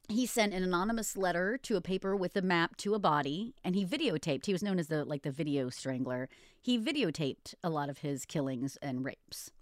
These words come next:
which is interesting because Baumeister's wife said he had hundreds of videotapes,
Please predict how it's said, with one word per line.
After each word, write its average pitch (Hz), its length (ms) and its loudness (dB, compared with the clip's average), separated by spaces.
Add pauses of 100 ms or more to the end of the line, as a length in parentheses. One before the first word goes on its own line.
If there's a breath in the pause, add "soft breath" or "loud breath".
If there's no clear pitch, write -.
(300)
which 220 680 2
is 196 260 4
interesting 170 680 0 (140)
because 190 640 2 (680)
Baumeister's 247 680 0
wife 240 360 -2
said 190 240 -2
he 190 120 0
had 175 200 0
hundreds 185 580 -2
of 165 80 -2
videotapes, 170 1040 -2